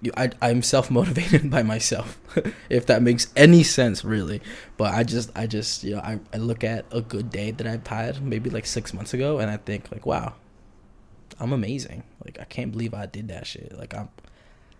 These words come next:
like, who's better than me?" <laughs> Like, well, like, I,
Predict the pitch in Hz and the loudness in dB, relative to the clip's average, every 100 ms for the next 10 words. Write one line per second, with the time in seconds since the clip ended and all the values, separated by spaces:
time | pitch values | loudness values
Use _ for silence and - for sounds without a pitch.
0 | - 131 - 131 123 113 107 110 82 80 | -12 -10 -4 -4 -4 -4 -4 -4 -6 -12
1 | 82 - - - - 185 170 139 - - | -14 -16 -20 -16 4 6 6 4 -2 -6
2 | 226 240 - - - - 131 123 92 107 | -6 -6 -10 -18 -20 0 4 4 4 2
3 | 139 | 4